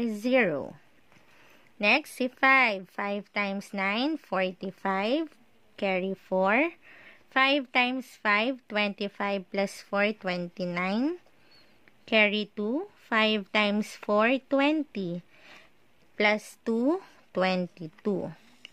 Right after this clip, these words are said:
So, let us now proceed to addition. So, walang katapat si zero. Bring down zero. Zero. Zero, zero, five,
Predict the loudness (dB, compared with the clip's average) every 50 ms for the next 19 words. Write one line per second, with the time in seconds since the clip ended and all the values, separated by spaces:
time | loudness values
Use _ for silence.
0 | -20 _ _ _ -20 -20 -20 -20 -20 _ _ -10 -4 -4 0 2 2 0 2 0
1 | -4 -4 -2 -4 -4 -4 -4 -4 -8 -10 -10 -6 -4 -2 -2 0 -2 -2 -4 -6
2 | -6 -4 -2 -2 0 -2 -2 -4 -6 -14 -20 _ -8 -8 -8 -8 -8 -12 -12 -12
3 | -8 -4 -4 -4 -4 -4 -10 -14 -18 -20 _ -20 _ _ _ _ _ _ -20 _
4 | _ -20 -18 -6 -4 -2 2 4 6 6 6 4 4 2 0 2 2 2 4 2
5 | 0 0 -2 -2 0 0 2 2 2 4 4 4 6 6 4 4 2 0 0 0
6 | 0 0 0 0 0 0 0 2 2 4 6 6 6 6 6 4 4 2 0 -2
7 | -6 -14 -20 -20 -20 -18 -14 -10 -8 -4 0 2 2 4 4 4 4 4 4 2
8 | 0 -2 -6 -20 -20 -20 -20 -20 -20 -20 _ _ -8 -4 0 2 2 4 2 2
9 | 2 2 2 4 4 4 4 2 0 -4 -4 -4 -2 0 2 2 2 2 2 2
10 | 0 0